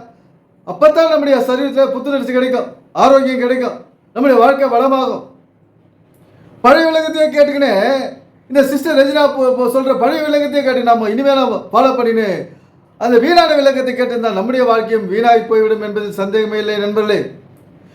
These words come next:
சிஸ்டர் ரெஜினா அவர்களுக்கு மூளை வேலை செய்யவில்லை. எப்படி சிஸ்டர் ரெஜினா அவர்களுக்கு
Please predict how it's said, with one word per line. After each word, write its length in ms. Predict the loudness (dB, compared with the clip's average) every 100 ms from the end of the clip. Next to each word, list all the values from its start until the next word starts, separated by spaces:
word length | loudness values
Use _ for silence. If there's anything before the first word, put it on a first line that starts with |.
| -20 _
சிஸ்டர் 340 | -6 2 4 4
ரெஜினா 260 | 2 4 4
அவர்களுக்கு 340 | 4 0 -4
மூளை 240 | -4 -2 0
வேலை 200 | 2 0
செய்யவில்லை. 440 | -2 -4 -4 -4 -8 -14 _ _ _ _ _ -6
எப்படி 220 | 0 2 2
சிஸ்டர் 320 | -4 -4 2 4
ரெஜினா 220 | 4 2
அவர்களுக்கு 300 | 0 0